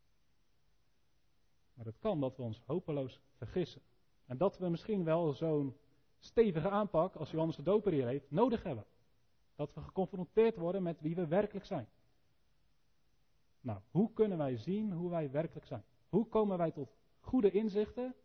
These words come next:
dat wij helemaal niet goed zijn van onszelf, dat we helemaal de hemel niet kunnen verdienen,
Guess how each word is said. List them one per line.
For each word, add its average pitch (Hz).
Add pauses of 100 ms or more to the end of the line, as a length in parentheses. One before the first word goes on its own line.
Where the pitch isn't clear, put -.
dat 160
wij 143
helemaal 139
niet 208
goed 226
zijn 190
van 190
onszelf, 208 (520)
dat 147
we 139
helemaal 135 (100)
de 151
hemel 180
niet 185
kunnen 180
verdienen, 165